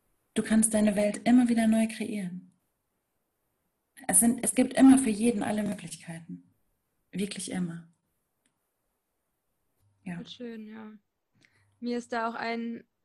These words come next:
Speaker 2: ja, eine Situation gekommen, wo ich mal ein sehr stark negatives Gefühl hatte, so möchte ich es jetzt erstmal beschreiben. Und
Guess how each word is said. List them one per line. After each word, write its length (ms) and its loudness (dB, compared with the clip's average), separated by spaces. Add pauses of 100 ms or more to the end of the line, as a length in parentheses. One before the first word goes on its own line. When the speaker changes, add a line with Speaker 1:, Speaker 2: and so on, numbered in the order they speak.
(300)
Speaker 2:
ja, 220 -6
eine 180 -6
Situation 580 -8
gekommen, 500 -4
wo 240 -4
ich 320 -10
mal 240 -6
ein 140 -8
sehr 260 -4
stark 480 -8
negatives 600 -10
Gefühl 340 -8
hatte, 220 -6
so 140 -6
möchte 160 -6
ich 60 -20
es 40 -12
jetzt 140 -8
erstmal 320 -6
beschreiben. 640 -4 (680)
Und 640 -2